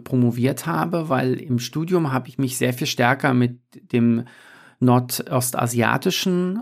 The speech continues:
Raum beschäftigt, weil das eben auch einer der Schwerpunkte der Universität Trier, der dortigen internationalen Beziehungen war. Und, äh, einen zweiten Steckenpferd, nämlich, äh, Russland. Und, äh, in der Promotion habe ich dann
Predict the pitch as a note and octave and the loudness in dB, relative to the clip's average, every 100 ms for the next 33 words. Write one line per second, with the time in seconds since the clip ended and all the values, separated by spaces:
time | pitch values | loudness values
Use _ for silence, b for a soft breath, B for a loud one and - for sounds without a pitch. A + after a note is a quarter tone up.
0 | - F3+ D#3+ C#3+ D#3 D#3+ D#3 C#3 D#3+ C#3 | -10 -10 0 2 2 0 -2 -2 -2 -6
1 | - D3 C3+ - B2 B2+ B2 B2+ B2+ B2 | -6 -8 -6 -2 -2 0 -2 -2 -4 -4
2 | B2 B2 B2 B2 C#3+ C#3 - C#3 C3+ B2+ | -2 -2 -2 -4 -2 -4 -4 -4 -2 -2
3 | B2 B2 B2 B2 B2 B2+ B2 - C#3+ E3+ | 0 0 0 -2 -4 -6 -6 -4 -4 -2
4 | C3+ B2+ - B2 A#2+ A#2+ A#2+ - - D3 | -4 -6 -4 -2 -2 -4 -6 -10 -16 -8
5 | C3+ B2+ A#2+ B2 B2 A#2 B2 - E3 E3+ | -2 0 -2 -2 0 0 -2 -2 0 0
6 | D#3+ C#3 C3+ B2 B B B B B C#3+ | 0 0 -2 -4 B B B B B 2
7 | D3+ E3 F#3 - C#3 C3 C3 C3 C3 B2 | 4 2 0 2 2 2 2 2 0 -2
8 | B2 A#2+ B2 D#3 B2+ - - C3 C#3+ B2+ | 0 0 0 -2 -2 -4 -6 -4 0 0
9 | B2+ B2+ B2 B2 C#3 A2+ A2+ D3+ - F#3 | 2 2 2 2 -2 -4 -2 -2 -2 -2
10 | E3 D#3+ D3+ - C3+ A#2+ A#2+ A#2+ A#2+ A2+ | -2 -4 -6 -8 -2 0 0 -2 -4 -4
11 | A2+ B2 A#2 A#2+ B2+ A#2+ - B2+ B2 B2+ | -4 -2 -4 -2 -4 -2 0 0 2 0
12 | B2 B2 A#2+ | -2 0 0